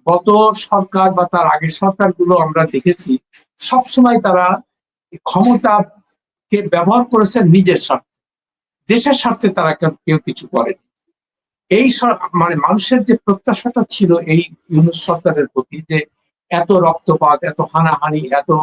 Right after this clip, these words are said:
আহ, লোকজন আহত হয়েছে, নিহত হয়েছে, এইবার অন্তত একটা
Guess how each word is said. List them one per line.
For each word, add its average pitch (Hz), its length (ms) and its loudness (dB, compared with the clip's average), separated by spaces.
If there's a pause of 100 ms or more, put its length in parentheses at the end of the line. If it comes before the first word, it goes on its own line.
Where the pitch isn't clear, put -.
(320)
আহ, 135 260 0 (800)
লোকজন 147 340 -2
আহত 156 320 -2
হয়েছে, 151 280 0
নিহত 135 360 -2
হয়েছে, 135 280 -6 (100)
এইবার 214 380 2
অন্তত 180 320 -2 (840)
একটা 151 560 -2